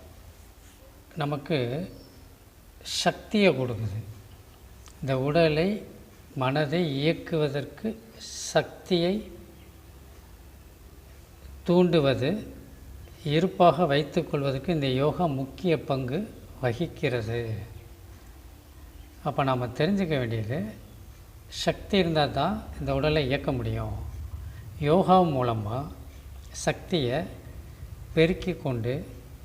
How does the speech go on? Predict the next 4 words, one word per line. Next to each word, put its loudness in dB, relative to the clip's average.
சுகமாக 4
வாழ்வது. 2
பணம் 6
நிறையா, 6